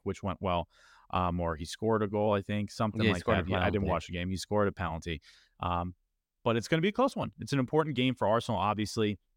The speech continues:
Speaker 1: And the one thing that's going for you, if you're a Newcastle fan, is Arsenal does have a midweek fixture, which is the round of sixteen Champions League game away in Portugal versus Porto.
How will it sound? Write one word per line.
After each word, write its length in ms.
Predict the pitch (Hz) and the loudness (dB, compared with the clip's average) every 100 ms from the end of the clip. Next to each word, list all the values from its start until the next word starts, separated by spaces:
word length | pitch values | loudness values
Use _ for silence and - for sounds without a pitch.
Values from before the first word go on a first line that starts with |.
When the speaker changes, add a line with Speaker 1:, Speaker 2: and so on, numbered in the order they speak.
| - | -2
Speaker 1:
And 140 | 110 | 0
the 60 | 107 | 2
one 200 | 123 127 | 2 2
thing 140 | 123 | 2
that's 180 | 110 101 | 0 -2
going 260 | 110 110 107 | -2 -2 0
for 220 | 113 107 | 0 0
you, 120 | 107 | 0
if 100 | 101 | -2
you're 80 | 101 | -4
a 40 | |
Newcastle 420 | 107 101 101 98 | -4 -2 -4 -4
fan, 260 | 92 98 101 | -6 -4 -2
is 140 | 90 - | -4 -2
Arsenal 300 | 110 104 101 | -2 0 -4
does 260 | 90 101 - | -2 -2 0
have 180 | 104 | -2
a 60 | 98 | 0
midweek 340 | 98 101 110 - | -2 -4 -6 -8
fixture, 480 | - - - 98 90 _ _ _ _ | -8 -8 -4 -4 -4 _ _ _ _
which 220 | 107 107 | -4 -2
is 80 | 101 | -2
the 100 | 101 | 0
round 220 | 98 107 | 0 0
of 80 | 101 | -2
sixteen 420 | - - - 101 | -6 -8 -4 -4
Champions 480 | - 117 104 107 95 | 0 -2 0 -2 0
League 140 | 95 | -2
game 260 | 85 90 82 - | -2 -2 -2 -2
away 680 | 90 95 135 110 98 98 - _ _ _ | -2 2 2 4 2 -2 -6 _ _ _
in 160 | 123 123 | -2 0
Portugal 680 | - 117 - 110 104 95 - _ _ _ _ _ | 2 0 0 0 2 2 -2 _ _ _ _ _
versus 200 | 107 104 - | -2 -2 -2
Porto. 420 | 120 117 71 55 | 0 0 0 -6